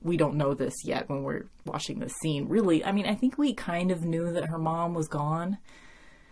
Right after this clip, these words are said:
but yeah, anyway. What I think is so beautiful that I'm not sure if I ever noticed before this time watching it was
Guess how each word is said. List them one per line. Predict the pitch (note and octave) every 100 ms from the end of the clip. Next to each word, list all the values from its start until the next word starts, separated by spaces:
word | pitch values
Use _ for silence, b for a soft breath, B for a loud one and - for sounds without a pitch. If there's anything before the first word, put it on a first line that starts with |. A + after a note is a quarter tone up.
| B B B - -
but | D#3 C#3 - - - - - - - - - -
yeah, | D#3+ - - -
anyway. | D#3 - - - - - - - - - - - - - -
What | E3+
I | F#3
think | A3 G#3
is | G#3 -
so | F3 E3
beautiful | D#3+ D#3+ D#3 D#3
that | D3+ C#3+
I'm | D3+
not | E3
sure | - F3+
if | E3+
I | D3+
ever | D3 D3
noticed | C#3+ G3 B3+ E3+ D3 - -
before | C#3+ - D3+ C#3 C#3 C#3 D3+ D#3+ C#3
this | D3 -
time | - D3 C#3
watching | C#3 C3+ D3 D3
it | D3+
was | D3 C#3+ C#3+